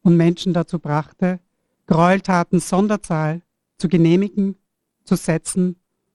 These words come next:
oder auch durch Unterlassung zu ermöglichen. Gleichzeitig bleiben die Folgen des Nationalsozialismus auf der persönlichen Ebene immer schwer zu fassen. Meine Großmutter Annemarie Klein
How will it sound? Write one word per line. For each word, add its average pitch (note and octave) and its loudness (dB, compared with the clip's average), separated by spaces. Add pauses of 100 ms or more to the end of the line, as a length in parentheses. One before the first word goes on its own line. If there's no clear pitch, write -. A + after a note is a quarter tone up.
(220)
oder F#3 2
auch D#3+ 0
durch - -2
Unterlassung D#3+ -2
zu - -6
ermöglichen. D#3+ -4 (1120)
Gleichzeitig F#3+ -2
bleiben D#3+ -2
die G#3 -4
Folgen E3+ -2
des F#3 -2
Nationalsozialismus F3 -4
auf F#3 -8
der D#3+ -2
persönlichen F3+ -2
Ebene D#3+ -2 (400)
immer E3+ 4
schwer D3+ -4
zu D#3 -10
fassen. B2+ -10 (1800)
Meine F3 2
Großmutter A#3 0
Annemarie F3 2
Klein D#3+ -2